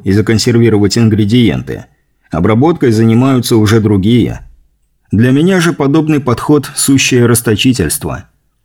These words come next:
Правда, стоящих специалистов найти не так, чтобы и просто. Для начала их всячески стараются заинтересовать на службе в царской армии. Затем князья и бояре сманивают к себе.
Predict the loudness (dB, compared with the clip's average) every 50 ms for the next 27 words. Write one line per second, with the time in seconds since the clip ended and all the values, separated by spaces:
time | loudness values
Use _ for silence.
0 | _ _ _ _ _ _ _ -4 -2 0 2 2 2 2 2 2 2 0 -2 -4
1 | -6 -2 0 2 2 2 2 2 0 -2 -4 -2 -4 -2 -2 0 0 2 2 2
2 | 0 0 -2 -2 -2 0 0 0 0 0 2 2 2 2 0 0 -2 -2 0 0
3 | 0 2 2 2 0 0 0 0 0 0 -2 -4 -8 -12 -12 -16 _ _ _ _
4 | _ _ _ -8 -4 -2 0 2 2 2 2 0 0 0 2 2 2 0 0 -2
5 | -2 -2 0 0 -2 -2 -2 -2 -2 -2 -2 -2 -2 0 0 0 0 0 0 0
6 | 0 2 0 0 0 0 0 -2 -2 0 0 0 0 0 -2 -2 -2 -2 -2 -2
7 | -2 0 0 0 0 0 0 0 0 0 0 -2 -2 -4 -4 -2 -2 0 0 0
8 | 0 -2 -4 -6 -8 -10 -10 -12 -16 _ _ _ _ _ _ _ _ _ _ -20
9 | -20 _ _ -4 -2 -2 0 0 0 0 0 0 0 0 2 2 2 2 2 2
10 | 2 2 2 2 2 2 2 0 0 0 0 0 2 2 2 2 2 2 0 -2
11 | -4 -4 -2 0 0 0 0 -2 -2 -4